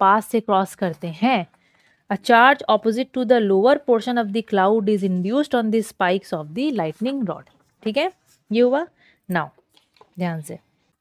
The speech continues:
तो बच्चों ये चीज़ आप लोग याद रखना, मैं आप लोगों को बता दे रही हूँ, maybe आप हायर क्लासेस में पढ़ोगे, but इसको याद रखना कि हमारा जो ये क्लाउड्स होता है, क्लाउड्स में ना चार्ज डेवलप होते हैं, वो फ्रिक्शन व्रिक्शन होता है, एयर पार्टिकल्स और बहुत सारी चीज़ों के बीच में, हायर क्लासेस में पढ़ोगे,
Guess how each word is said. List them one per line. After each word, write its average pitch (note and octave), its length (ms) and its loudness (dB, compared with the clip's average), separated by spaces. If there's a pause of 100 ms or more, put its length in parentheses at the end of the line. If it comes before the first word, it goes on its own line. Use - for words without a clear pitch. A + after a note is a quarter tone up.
(1200)
तो A#3 60 -4
बच्चों C#4+ 400 2
ये B3 140 -2
चीज़ B3 180 0
आप A#3 140 2
लोग A#3 100 -2
याद G#3 280 4
रखना, G#3+ 200 -2
मैं G#3+ 120 0
आप G3 160 -2
लोगों G3+ 100 -6
को G#3 80 -4
बता G3 280 0
दे F3+ 120 -2
रही F3+ 100 -8
हूँ, C4 260 -14
maybe F#3+ 260 0
आप B3+ 120 2
हायर G#3+ 260 2
क्लासेस A3 360 -2
में A3 80 -2
पढ़ोगे, G#3 400 -2 (500)
but A#3 100 0
इसको B3+ 200 -4
याद C#4+ 240 4
रखना C4 460 -2 (120)
कि B3 100 -4
हमारा A#3+ 400 0
जो B3 80 -4
ये B3+ 140 0
क्लाउड्स A3+ 460 0
होता F3+ 220 -6
है, D#3 100 -12 (440)
क्लाउड्स A#3+ 340 0
में C#4 80 -4
ना C#4+ 120 -4
चार्ज A3 400 0
डेवलप G3+ 380 0
होते F3+ 220 -6
हैं, E3 60 -6
वो F3+ 80 -2
फ्रिक्शन G#3+ 420 -4
व्रिक्शन G#3 320 -2
होता F#3+ 220 0
है, F#3+ 100 0
एयर F#3+ 160 2
पार्टिकल्स F#3 640 0
और F#3 100 2
बहुत F#3+ 220 0
सारी G3 180 0
चीज़ों F#3 280 -4
के F3+ 80 -2
बीच F3+ 160 -2
में, B3 160 -4
हायर C#4+ 240 4
क्लासेस G#3 360 0
में G3+ 80 0
पढ़ोगे, F#3+ 380 -2